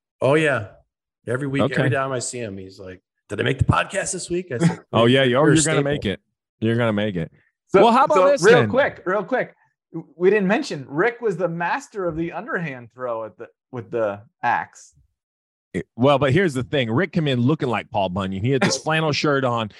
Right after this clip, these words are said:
Speaker 2: It's the summer in North Carolina. He had a flannel shirt and
Speaker 1: He was
Speaker 2: jeans on.
Speaker 1: planting trees at the
Speaker 2: <laughs> Well, he
Speaker 1: golf
Speaker 2: looked
Speaker 1: course.
Speaker 2: like it. He looked like he was getting ready to cut some trees down with that axe.
Speaker 1: <laughs>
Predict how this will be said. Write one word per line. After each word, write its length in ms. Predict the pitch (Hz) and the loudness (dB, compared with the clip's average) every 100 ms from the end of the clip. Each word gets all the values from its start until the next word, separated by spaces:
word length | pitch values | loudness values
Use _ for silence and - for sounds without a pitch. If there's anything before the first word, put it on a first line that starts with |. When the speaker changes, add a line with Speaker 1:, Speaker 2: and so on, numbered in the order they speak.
| - - | -8 -4
Speaker 2:
It's 180 | 160 | -2
the 140 | - 135 | -4 -4
summer 400 | - 220 196 151 | 0 2 2 0
in 100 | 139 | 0
North 260 | 170 165 | -2 -2
Carolina. 440 | - 156 147 147 123 | -2 -2 0 -2 -2
He 40 | |
had 80 | 123 | -2
a 60 | 117 | -4
flannel 380 | 170 196 196 | -4 -2 -2
shirt 260 | 165 175 156 | -2 -2 -2
and 140 | 127 113 | -2 0
Speaker 1:
He 140 | 151 | 2
was 80 | 147 | 2
Speaker 2:
jeans 40 | 110 | 2
on. 60 | 98 | 2
Speaker 1:
planting 240 | 190 - | 0 -4
trees 560 | - 95 226 - 151 - _ _ _ _ - | -6 0 0 -2 -10 -14 _ _ _ _ -10
at 100 | 117 | -8
the 80 | 127 | -2
Speaker 2:
<laughs> 40 | - | 4
Well, 160 | 151 | 6
he 80 | 151 | 6
Speaker 1:
golf 80 | 165 | 4
Speaker 2:
looked 140 | 240 | 2
Speaker 1:
course. 60 | 185 | 0
Speaker 2:
like 180 | 147 107 | -2 -4
it. 100 | - | -4
He 120 | 127 | -2
looked 120 | 180 | 0
like 100 | 180 | 0
he 80 | 190 | 0
was 80 | 160 | 0
getting 120 | 185 | 0
ready 120 | 185 165 | 0 0
to 40 | |
cut 160 | 196 214 | 0 -2
some 100 | 147 | -2
trees 220 | 135 127 | 0 0
down 180 | 127 123 | 0 0
with 60 | |
that 160 | 127 127 | 0 0
axe. 420 | 156 123 - - _ _ _ _ _ - - | -2 -4 -8 -12 _ _ _ _ _ -20 -12
Speaker 1:
<laughs> 80 | - | -10